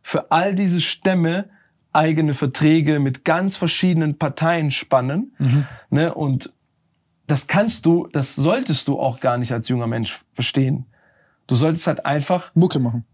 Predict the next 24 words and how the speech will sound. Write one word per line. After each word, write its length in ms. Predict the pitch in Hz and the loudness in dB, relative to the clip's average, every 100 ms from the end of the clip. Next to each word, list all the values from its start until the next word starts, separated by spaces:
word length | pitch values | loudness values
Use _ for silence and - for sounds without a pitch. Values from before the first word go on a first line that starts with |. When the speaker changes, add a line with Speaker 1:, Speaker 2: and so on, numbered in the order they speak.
| - | -4
Speaker 1:
tausend 380 | 156 175 185 143 | 0 2 0 0
Euro 240 | 202 180 | -2 0
in 80 | 156 | 0
die 140 | 139 | 0
Hand 180 | 139 139 | 0 -2
nehmen, 220 | 147 143 | -2 -2
halt 120 | 143 139 | -2 -2
einen 80 | 123 | 0
Anwalt 360 | 165 139 113 | 0 0 -2
dafür 220 | 117 - | -4 -4
Speaker 2:
Genau. 120 | 113 123 | -4 -2
Speaker 1:
bezahlen 380 | 117 110 - - | -2 -4 -6 -4
und 300 | 131 - - - | -2 -2 -6 -2
denen 180 | 151 143 | 0 0
das 220 | 120 - | -2 -4
handeln 380 | 123 120 117 120 | -2 -2 -2 -4
lassen. 360 | 110 - - - - - | -4 -6 -10 -10 -20 -10
Und 160 | - 135 | -2 0
halt 160 | 131 | 2
nicht 420 | 151 160 - - - _ _ - - - - - - _ _ _ _ _ _ _ | 2 0 0 -12 -20 _ _ -20 -20 -20 -20 -20 -20 _ _ _ _ _ _ _
am 200 | 147 135 | 0 2
besten 400 | 160 190 - 180 160 | 2 0 0 2 2
vielleicht 380 | 147 151 165 | 2 2 2
sogar 480 | - 131 127 113 - | 0 2 2 0 -6